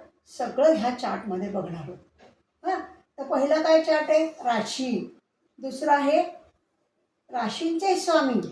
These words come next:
तिसरा आहे त्या राशीमध्ये बसणारे तीन नक्षत्र कोणते. नंतर त्या राशीमध्ये ह्या नक्षत्रांचे चरण किती आहेत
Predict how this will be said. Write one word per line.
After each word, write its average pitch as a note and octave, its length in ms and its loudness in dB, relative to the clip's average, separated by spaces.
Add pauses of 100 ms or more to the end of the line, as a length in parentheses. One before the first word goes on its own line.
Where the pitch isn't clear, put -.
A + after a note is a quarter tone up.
(840)
तिसरा C4+ 340 0
आहे D4 300 4 (560)
त्या C#4+ 160 0
राशीमध्ये D4+ 760 2 (540)
बसणारे C4+ 500 -4
तीन F4+ 360 0
नक्षत्र D#4+ 640 4
कोणते. C4 840 2 (480)
नंतर B3+ 360 -4
त्या C#4+ 220 4
राशीमध्ये D4+ 560 0
ह्या D#4 300 0
नक्षत्रांचे D#4+ 760 2
चरण C#4 540 2
किती F4+ 300 4
आहेत F4 240 4